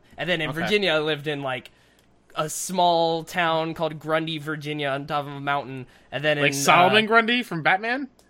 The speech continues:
Speaker 1: Yeah, sure.
Speaker 2: <laughs> Nice.
Speaker 1: <laughs> And then, uh,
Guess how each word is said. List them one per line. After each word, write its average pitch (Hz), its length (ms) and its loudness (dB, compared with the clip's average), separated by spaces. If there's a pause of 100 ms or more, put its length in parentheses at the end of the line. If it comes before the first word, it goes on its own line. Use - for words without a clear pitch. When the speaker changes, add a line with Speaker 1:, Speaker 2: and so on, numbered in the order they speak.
(140)
Speaker 1:
Yeah, 220 240 0 (200)
sure. 196 300 -2 (200)
Speaker 2:
<laughs> - 180 -6
Nice. 294 440 6
Speaker 1:
<laughs> 554 220 2
And 202 680 2
then, 208 220 6
uh, 180 540 4